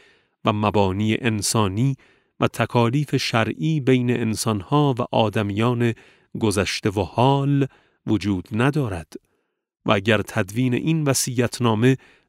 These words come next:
در یک هزار و چهارصد سال قبل برای افراد آن زمان دارای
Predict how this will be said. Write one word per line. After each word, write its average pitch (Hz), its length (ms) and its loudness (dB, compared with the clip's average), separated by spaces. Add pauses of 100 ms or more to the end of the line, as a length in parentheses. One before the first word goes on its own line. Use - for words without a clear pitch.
در 107 140 0
یک 120 340 -2
هزار 127 340 2
و 117 60 0
چهارصد 113 600 0
سال 120 360 0
قبل 113 500 0 (500)
برای 107 340 2
افراد 131 520 0
آن 120 260 0
زمان 113 380 2
دارای 110 500 2